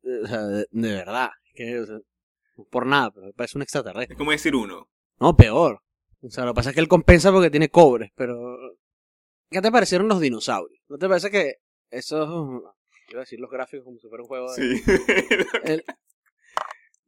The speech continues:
Speaker 1: que, que ya de por sí, ya, ya es un... Ya es un statement, ¿no? De por
Speaker 2: Sí.
Speaker 1: sí, que... Eh, que esa fue la palabra que se me vino a la mente. ¿Pero no te parece que, que en algunos momentos como que falla, así, el, el, el,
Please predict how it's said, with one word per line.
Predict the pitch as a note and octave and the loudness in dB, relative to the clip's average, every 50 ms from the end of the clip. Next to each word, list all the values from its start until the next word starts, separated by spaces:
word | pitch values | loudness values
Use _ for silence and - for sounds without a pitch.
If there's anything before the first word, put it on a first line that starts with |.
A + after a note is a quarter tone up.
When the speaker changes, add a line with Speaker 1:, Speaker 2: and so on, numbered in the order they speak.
| _ | _
Speaker 1:
que, | - F#3 F3 - _ - - E3 | -2 -2 -2 -2 _ -16 -14 -4
que | - F3+ F3 D#3+ | 0 2 2 4
ya | D#3+ D#3+ E3+ | 4 4 4
de | F3+ F#3+ | 4 4
por | G3 G#3 F3+ | 4 4 4
sí, | - F3+ F#3 | 4 2 4
ya, | E3+ F3+ F3 | 6 6 6
ya | E3+ E3+ E3+ E3 E3 E3 | 6 8 8 8 8 8
es | E3 | 8
un... | G3 G3 G3 F#3+ G3 G3+ G3+ G#3 G3+ G3 G3 F#3 F3 D#3+ - C3+ C3+ - _ | 6 6 6 6 4 4 4 4 2 2 0 -2 -4 -6 -8 -12 -16 -20 _
Ya | - D3 | -6 -4
es | C#3+ C3+ | 0 4
un | F#3 F#3+ | 6 6
statement, | - - - F#3 D#3 C#3+ C3 A2+ A2+ A#2+ | 8 10 10 10 8 8 4 0 -4 -2
¿no? | D3 F#3+ G#3 | 0 0 0
De | E3 | 0
por | C3 - B2+ A#2+ | 0 -2 -6 -4
Speaker 2:
Sí. | B2+ E3 D#3 | -2 -2 -2
Speaker 1:
sí, | C#3 | -4
que... | - - C3 B2+ | -4 -8 -8 -8
Eh, | C3 B2+ - C3+ C#3+ A#2 G#2+ A2+ C3+ C#3+ - - _ _ _ _ _ | -8 -6 -6 -6 -6 -6 -8 -10 -14 -14 -16 -16 _ _ _ _ _
que | - D3+ | -8 -6
esa | - D3 | -6 -2
fue | - E3 | 2 4
la | E3 E3+ | 6 8
palabra | D3 D#3+ C#3 C#3 D3 E3 | 8 8 6 6 4 2
que | E3+ E3 | 0 -2
se | - | -2
me | D3 C3+ B2 | -2 -2 -2
vino | C3 D3 | 0 0
a | D3+ | 0
la | D3 B2 | 0 0
mente. | B2+ C3 B2 A2+ - _ _ _ _ _ _ _ _ _ _ _ _ | 0 -2 -2 -4 -10 _ _ _ _ _ _ _ _ _ _ _ _
¿Pero | - C#3 | -8 -6
no | D3 | -2
te | F3 | 2
parece | F#3+ F#3+ F3 G3+ G3+ | 2 2 2 2 0
que, | G3 F#3+ F3 - | 0 0 -2 -2
que | - D3+ | -4 -6
en | C#3 | -4
algunos | C#3 C#3 D3 D3+ D#3+ E3+ E3+ F3 F3 F#3 - _ _ _ _ _ _ _ | -4 -4 -2 -2 -2 -2 -4 -6 -8 -10 -14 _ _ _ _ _ _ _
momentos | - D3 C3 B2+ C#3+ - - | -10 -8 -6 -6 -8 -8 -10
como | - D3+ B2 A2 | -10 -10 -10 -8
que | - G#2+ | -10 -10
falla, | - - D3 D3 D3 - - D#2+ D2 F#2 | -2 4 4 4 4 4 -2 -14 -16 -18
así, | A2 - - C#3+ | -16 -14 -12 -10
el, | C3 A#2+ A#2+ A2+ A2+ A2 - | -10 -10 -12 -14 -16 -16 -16
el, | - A#2 A2 A2 - E2 F#2 - | -16 -16 -16 -18 -18 -20 -20 -18
el, | - B2 A#2 A2 | -16 -16 -16 -16